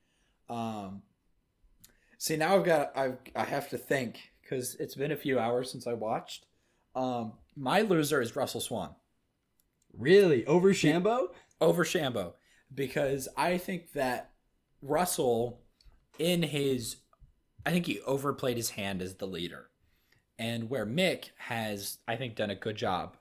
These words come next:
Speaker 1: of balancing his, his, you know, responsibilities with the prestige or the, the, um, spotlight of being leader on Foa Foa, I get the sense that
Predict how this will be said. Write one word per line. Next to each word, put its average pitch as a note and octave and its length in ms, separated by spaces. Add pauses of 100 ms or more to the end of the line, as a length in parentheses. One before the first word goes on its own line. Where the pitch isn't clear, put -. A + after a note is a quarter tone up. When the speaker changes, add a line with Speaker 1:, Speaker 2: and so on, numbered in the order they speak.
Speaker 1:
of G2+ 140
balancing A2 540
his, G2+ 400
his, G2+ 400 (680)
you D#3+ 140
know, G#2 100
responsibilities D3+ 1040
with C3+ 300
the A#2 420
prestige C#3+ 920
or A#2+ 240
the, G#2 520
the, G#2 400 (380)
um, G2 320
spotlight B2+ 580
of G#2 100
being G#2 220
leader F#2+ 460
on G2 340
Foa G#2+ 220
Foa, G#2 420 (720)
I C3 200
get C#3 240
the A#2 60
sense B2 400
that G2+ 200